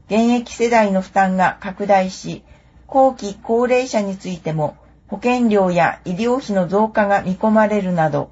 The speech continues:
全世代に影響が及ぶ。こうした制度は世代間の分断を招きかねず、持続可能性の名のもとに負担増を進めるべきではないことから、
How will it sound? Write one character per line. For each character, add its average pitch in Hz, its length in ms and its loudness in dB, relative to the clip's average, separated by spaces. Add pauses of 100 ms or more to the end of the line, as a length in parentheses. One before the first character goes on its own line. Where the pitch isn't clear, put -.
(540)
全 262 240 0
世 269 160 -6
代 208 260 4
に 175 120 -2
影 208 280 -2
響 202 220 0
が 185 300 -2
及 151 220 -6
ぶ。 135 200 -10 (880)
こ 254 180 0
う 269 60 2
し - 80 -6
た 247 160 2
制 233 240 0
度 180 140 2
は 170 240 0 (100)
世 220 200 -2
代 254 240 4
間 208 260 2
の 175 180 0
分 220 300 -2
断 220 260 2
を 202 80 0
招 208 320 -2
き - 60 -20
か 202 180 -4
ね 180 140 -2
ず、 151 200 -14 (520)
持 202 120 -4
続 254 340 0
可 220 140 0
能 240 220 2
性 233 240 -2
の 220 180 0
名 202 160 2
の 220 100 2
も 220 160 0
と 185 140 -2
に 160 240 -4 (320)
負 - 120 -14
担 240 280 2
増 185 280 0
を 151 80 -4
進 - 320 -10
め 226 100 -2
る 214 100 -6
べ 233 140 -4
き 226 100 -10
で 202 100 2
は 170 140 4
な 190 140 2
い 190 80 -4
こ 160 120 -6
と 151 120 -8
か 139 140 -4
ら、 135 200 -6